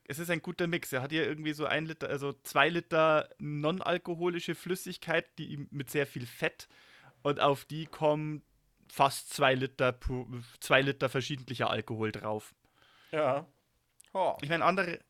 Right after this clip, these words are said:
Speaker 1: andere Rezepte wären da so ein bisschen fancier und, und tun dann so Sachen wie Zimt mit rein oder dergleichen, aber hier beim
Speaker 2: Ach,
Speaker 1: halben
Speaker 2: komm.
Speaker 1: Liter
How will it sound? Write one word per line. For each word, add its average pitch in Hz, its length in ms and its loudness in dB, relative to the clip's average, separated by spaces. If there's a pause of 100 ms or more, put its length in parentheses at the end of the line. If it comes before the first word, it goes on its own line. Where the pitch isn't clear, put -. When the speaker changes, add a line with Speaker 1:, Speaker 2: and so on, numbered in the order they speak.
(140)
Speaker 1:
andere 185 360 2
Rezepte 147 460 -2
wären 131 160 0
da 131 80 -2
so 131 80 -4
ein 117 80 -4
bisschen 117 220 -8
fancier 123 920 2
und, 101 140 -4
und 104 120 -8
tun 110 160 -2
dann 107 120 -2
so 101 100 -8
Sachen 107 300 -6
wie 110 160 -4
Zimt 180 440 2
mit 160 260 -6
rein 127 220 4
oder 123 140 -6
dergleichen, 117 540 -6
aber 113 220 -6
hier 127 380 -4 (500)
beim 113 160 -6
Speaker 2:
Ach, 107 60 -4
Speaker 1:
halben 135 220 6
Speaker 2:
komm. 139 140 2
Speaker 1:
Liter 123 480 2